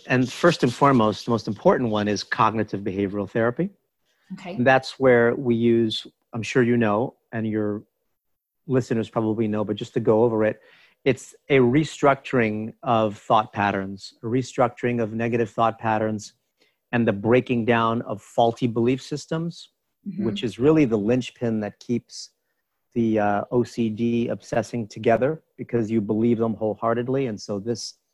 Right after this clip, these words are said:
Speaker 1: type of therapy helps you challenge those thoughts. It's also about identifying and changing the automatic thoughts we have from the negative stimuli,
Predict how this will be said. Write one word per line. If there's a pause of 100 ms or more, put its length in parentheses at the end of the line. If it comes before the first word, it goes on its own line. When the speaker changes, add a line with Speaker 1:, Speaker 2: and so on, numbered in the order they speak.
(340)
Speaker 1:
type
of
therapy
helps
you
challenge
those
thoughts. (1080)
It's
also
about
identifying
and
changing
the
automatic
thoughts
we
have
from
the
negative
stimuli,